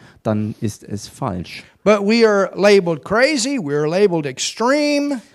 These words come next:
Speaker 1: Aber wir werden als verrückt gebrandmarkt oder als Extremisten bezei-,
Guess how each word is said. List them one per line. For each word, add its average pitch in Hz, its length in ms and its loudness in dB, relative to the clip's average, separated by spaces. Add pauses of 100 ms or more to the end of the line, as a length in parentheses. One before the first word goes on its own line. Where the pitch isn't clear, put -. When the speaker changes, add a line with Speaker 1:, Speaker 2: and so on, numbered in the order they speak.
Speaker 1:
Aber 151 300 2
wir 160 180 2
werden 165 260 2
als 165 320 -2
verrückt 170 680 2
gebrandmarkt 165 1000 2
oder 139 300 2
als 143 240 -2
Extremisten 151 880 -2
bezei-, 143 440 0